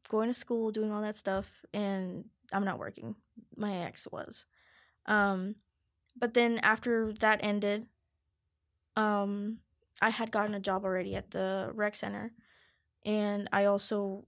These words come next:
as a lifeguard, 'cause I was like, "I'm not gonna do a job I don't like. I'm not." So I became a lifeguard at the rec center, and I kind of also just got, like, head guard positions, and I started doing some type of managerial work, and covid hits.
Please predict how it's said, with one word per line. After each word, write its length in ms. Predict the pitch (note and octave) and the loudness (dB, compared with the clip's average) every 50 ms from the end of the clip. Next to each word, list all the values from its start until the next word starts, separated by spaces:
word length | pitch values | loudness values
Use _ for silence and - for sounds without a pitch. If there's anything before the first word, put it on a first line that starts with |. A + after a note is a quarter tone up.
| - - - | -8 -4 -2
as 140 | - G#3+ G#3 | -2 0 0
a 60 | G3+ | 0
lifeguard, 400 | G#3+ A#3 A#3+ - - B2+ - - _ _ _ _ _ _ _ _ _ _ _ _ _ _ _ _ _ _ - - | -2 -2 -2 -2 -6 -6 -8 -10 _ _ _ _ _ _ _ _ _ _ _ _ _ _ _ _ _ _ -6 -2
'cause 140 | C4 A#3 A#3+ | 0 0 2
I 80 | G#3+ | 0
was 140 | G#3+ G#3+ A3+ | 0 0 -2
like, 180 | A3+ - - G#3+ | -4 -4 -4 -4
"I'm 60 | A3 | -4
not 160 | A3 G#3 A#3 | -2 -2 -2
gonna 140 | B3+ C4 C4 | 0 -2 -2
do 140 | A3+ B3 A#3 | 0 0 0
a 40 | A#3+ | 0
job 240 | G3+ A#3+ A3 G#3+ A3 | 2 2 2 2 2
I 60 | A3+ | 0
don't 180 | G#3+ A3 - | 0 -2 -2
like. 360 | - A3 B3 A3 G#3 - - - - | -4 -4 -4 -4 -4 -8 -8 -2 0
I'm 220 | G#3 A3 A3 G#3+ | 0 2 2 0
not." 300 | G#3+ G#3+ A#3+ B3+ A#3+ - - - - - - - - - | -2 -2 -4 -6 -6 -8 -12 -18 -20 -20 -20 -20 -12 2
So 120 | - C4 B3+ | 6 6 6
I 60 | B3+ | 6
became 300 | A#3+ C4+ B3 C#4 C4 B3+ | 6 4 4 4 6 6
a 60 | B3 | 6
lifeguard 360 | A#3 A#3+ B3+ A#3+ - C4 B3 | 6 6 4 4 0 0 0
at 100 | A#3+ A#3 | 0 0
the 100 | A3 G#3 | -2 0
rec 180 | G#3+ A3+ A#3+ A#3+ | 0 0 0 0
center, 380 | - - A3 G#3 G#3 G#3 G#3+ G#3+ - - - _ _ _ - | -2 -2 -2 -2 -2 -4 -4 -8 -10 -16 -20 _ _ _ -4
and 180 | - G#3+ A3 G#3+ | 0 2 2 4
I 420 | G#3 G3+ G3+ G#3 G#3 G#3 G3+ G3+ G#3+ A#3 | 4 2 2 2 0 -2 -4 -6 -8 -10
kind 240 | - - - A3 G#3+ | -6 -2 0 2 2
of 100 | G#3+ G#3 | 2 2
also 320 | G#3 G#3 G#3 - - G#3+ G#3 | 2 0 0 0 0 -2 -2
just 300 | G3+ G3+ G3+ - - - | -2 -2 -2 -2 0 4
got, 260 | G3+ G3+ G3 F#3+ - | 4 4 4 4 2
like, 280 | - G3 F#2+ - - - - - | 0 -2 -2 -4 -8 -16 -4 0
head 160 | - G#3 G3+ - | 2 2 2 4
guard 200 | G3+ G3+ G3+ G3 | 4 2 2 2
positions, 520 | - - - G3+ G3+ G3+ G#3 G3+ G3+ G3+ G#3 | -2 -4 -4 -4 -2 -2 -2 -2 -2 -2 -2
and 100 | F#3 F#3+ | -2 -2
I 40 | |
started 360 | G3 - - G3+ F#3+ G3+ G3 F#3+ | -2 0 0 0 0 -2 -2 -2
doing 400 | G3 G3 G3 G3 G3 G3 F#3+ - - | -2 0 0 0 -2 -4 -6 -8 -8
some 520 | - - - A3 G#3+ G#3+ G#3+ G#3+ G#3 G3+ - _ - | -2 2 2 4 4 4 4 2 2 -2 -4 _ -2
type 220 | - G#3 G3+ - | -2 -2 0 0
of 60 | G#3+ | 0
managerial 540 | G3+ G3 G3+ G3+ F#3+ G3+ G3+ G#3 A3 A3+ A#3+ | 0 2 0 0 0 -2 -2 0 0 0 0
work, 220 | B3 B3+ C4+ B3+ _ _ - - - - - - - _ _ _ _ _ _ _ _ - | 0 -2 -2 -4 _ _ -20 -20 -20 -20 -20 -20 -20 _ _ _ _ _ _ _ _ 2
and 460 | A#3 A#3 A3+ A3 A3 G#3+ G#3+ G#3 G#3 | 4 4 6 4 4 2 0 -2 0
covid 360 | - - A3 G#3+ G3 G3 F#3+ | 2 2 4 4 4 0 -2
hits. 540 | F#3+ G3 F3 F#3 - - - - - - - | -2 -4 -6 -6 -8 -12 -16 -18 -18 -18 -20